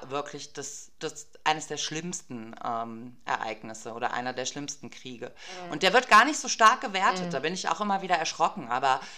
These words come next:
Speaker 1: es war wirklich für alle einfach nur ein Riesenverlust.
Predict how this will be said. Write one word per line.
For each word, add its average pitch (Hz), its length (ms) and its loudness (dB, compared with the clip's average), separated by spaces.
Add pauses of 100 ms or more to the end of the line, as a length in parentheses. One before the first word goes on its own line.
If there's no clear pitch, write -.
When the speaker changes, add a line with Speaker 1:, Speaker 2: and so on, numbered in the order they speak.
(140)
Speaker 1:
es - 160 -6
war 175 160 8
wirklich 175 280 -4
für - 200 -4
alle 175 400 6
einfach 156 320 -4
nur 147 100 -6
ein 131 80 -8
Riesenverlust. 143 920 -10